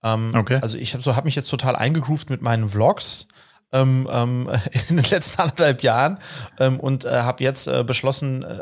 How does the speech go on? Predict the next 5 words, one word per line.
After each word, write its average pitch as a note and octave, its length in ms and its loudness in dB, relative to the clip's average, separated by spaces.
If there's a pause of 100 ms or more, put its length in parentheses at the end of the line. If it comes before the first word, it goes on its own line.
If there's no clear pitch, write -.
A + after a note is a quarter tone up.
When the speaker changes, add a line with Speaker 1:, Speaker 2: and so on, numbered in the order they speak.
Speaker 1:
also A2+ 180 0
nicht D#3+ 220 0
damit B2+ 300 0
aufzuhören, F#3 920 2 (380)
ähm, C3+ 320 2